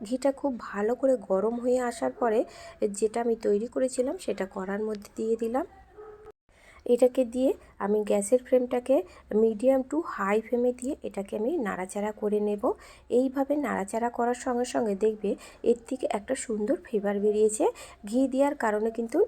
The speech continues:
এই সুন্দর একটা সুগন্ধ তোমরা পাবে, আর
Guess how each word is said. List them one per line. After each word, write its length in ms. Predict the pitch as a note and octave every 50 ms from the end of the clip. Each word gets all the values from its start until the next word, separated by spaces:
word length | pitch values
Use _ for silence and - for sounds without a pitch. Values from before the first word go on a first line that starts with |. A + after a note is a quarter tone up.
| - -
এই 180 | G#3 G3 G3+ G#3 G#3 - - - - -
সুন্দর 440 | - - B3 B3 A#3+ B3 C4 D#4 - -
একটা 340 | - G#3+ G3 - - - G#3 G#3+ A3 - - - -
সুগন্ধ 540 | - - - B3+ B3 A#3+ B3+ B3+ B3 B3+ B3 D4+ G#4 B4 - - _ _ -
তোমরা 280 | G#3+ G#3 G3+ G3+ G3+
পাবে, 320 | G3+ - G3+ G3+ G3+ A3+ E4 A4 -
আর 280 | G#3 F#3+ G3 F#3+ F3+